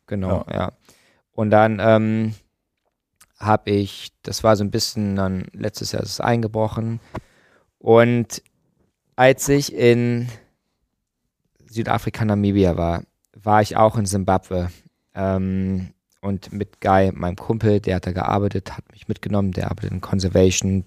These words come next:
Speaker 1: die beschützen die ganzen Nashörner da. Krasse Erfahrungen. Auf jeden Fall sind wir dann auch da durchs Hinterland gefahren und dort bin ich auf Buffalo Bikes gestoßen.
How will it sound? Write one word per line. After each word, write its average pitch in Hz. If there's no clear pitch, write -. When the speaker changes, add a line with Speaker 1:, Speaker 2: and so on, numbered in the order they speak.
Speaker 1:
die -
beschützen -
die 92
ganzen 90
Nashörner 98
da. 95
Krasse -
Erfahrungen. 95
Auf 95
jeden 95
Fall 98
sind 95
wir 92
dann 92
auch -
da -
durchs 95
Hinterland 107
gefahren 107
und 98
dort 107
bin 101
ich 104
auf 104
Buffalo 104
Bikes 87
gestoßen. 92